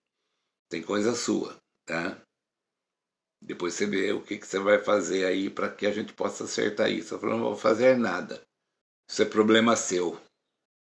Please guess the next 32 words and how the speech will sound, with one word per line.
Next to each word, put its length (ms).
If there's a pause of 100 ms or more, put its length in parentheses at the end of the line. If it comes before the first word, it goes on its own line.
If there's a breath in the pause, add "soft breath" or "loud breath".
(1700)
<laughs> 480 (400)
Outro 340
frio 300
na 80
espinha. 380
Falei, 180
"Puta 400
merda." 400 (1900)
Falei, 160
"Tá 120
bom." 440
Na 280
hora 180
da 140
raiva 320
eu 80
virei 240
pra 120
ela 80
e 40
falei, 140
"Só 160
que 100
tem 100
um 40
negócio. 540
Vamos 240
combinar 360
aqui 140
o 60
negócio, 480
tá?" 380